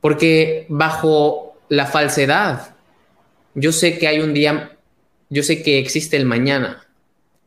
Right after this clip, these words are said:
bajo la falsedad de la asunción. Bajo la verdad del presente, yo sé que el día es hoy.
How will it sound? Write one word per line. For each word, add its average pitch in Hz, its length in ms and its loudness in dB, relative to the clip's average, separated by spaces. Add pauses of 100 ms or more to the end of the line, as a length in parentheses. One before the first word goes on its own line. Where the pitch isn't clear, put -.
bajo 123 300 -2
la 120 120 0
falsedad 123 460 0
de 139 100 -2
la 135 100 0
asunción. 110 560 -6 (1300)
Bajo 139 380 -2
la 135 160 2
verdad 135 800 0
del 131 260 0
presente, 156 800 -2 (1000)
yo 131 180 -2
sé 135 200 -2
que 135 80 0
el 120 160 0
día 127 180 2
es 120 160 -6
hoy. 117 460 -2